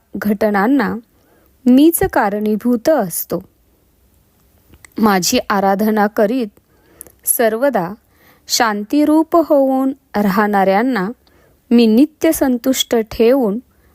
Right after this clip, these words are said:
आनंदरूप करतो. त्या महापुरुषांनी माझी वर्माच्या घरी जेवणाची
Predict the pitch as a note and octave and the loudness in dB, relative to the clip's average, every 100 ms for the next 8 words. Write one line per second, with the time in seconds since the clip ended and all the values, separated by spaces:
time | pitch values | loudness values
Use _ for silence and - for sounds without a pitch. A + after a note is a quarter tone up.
0 | _ - G#3+ A3 B3+ C#4+ D4+ E4 D#4+ - | _ -6 -2 -2 0 2 2 2 -2 -2
1 | E4+ A#3+ F3+ - F3+ - _ _ _ _ | -2 -2 -4 -6 -10 -10 _ _ _ _
2 | _ _ _ _ _ _ _ _ _ _ | _ _ _ _ _ _ _ _ _ _
3 | _ _ _ _ - F4+ D4+ B3+ D4 D#4 | _ _ _ _ -2 0 0 -2 -2 2
4 | D4+ - D4 C#4+ C#4 C#4+ C#4+ - - A3 | 0 0 0 0 0 0 -2 -8 -6 -2
5 | F#3 F3 C4 A#3 G3+ _ _ _ _ - | 0 0 0 0 -2 _ _ _ _ -2
6 | G#3+ A3 A3+ C4 C#4 D#4 C#4+ B3 A3+ A3+ | 0 0 0 -2 0 -2 0 -2 -2 -2
7 | C#4 _ - G3+ G#3 G3+ G3 G3 A#3 C#4 | -6 _ -8 -4 2 2 2 0 -2 -2
8 | - A3 | -4 -6